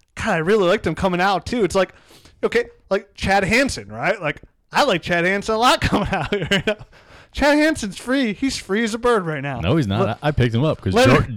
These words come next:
Speaker 2: Jordy Nelson retired, and I picked up Chad Hansen just to
Speaker 1: Leonard
Speaker 2: rub it,
Speaker 1: Skinner's right in
Speaker 2: just to rub it into you.
Speaker 1: You were rubbing anything to me.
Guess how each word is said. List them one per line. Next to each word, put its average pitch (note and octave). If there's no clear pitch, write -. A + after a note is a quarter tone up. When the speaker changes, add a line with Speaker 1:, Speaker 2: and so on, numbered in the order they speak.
Speaker 2:
Jordy E3+
Nelson E3+
retired, F#3
and C3
I D#3+
picked E3+
up F3+
Chad F#3
Hansen D#3
just -
to -
Speaker 1:
Leonard -
Speaker 2:
rub -
it, -
Speaker 1:
Skinner's A#3+
right G#3
in A#3+
Speaker 2:
just D#3+
to C#3
rub C3+
it E3+
into E3+
you. A2
Speaker 1:
You D#3
were C#4+
rubbing G3
anything F#3
to C#3
me. B2+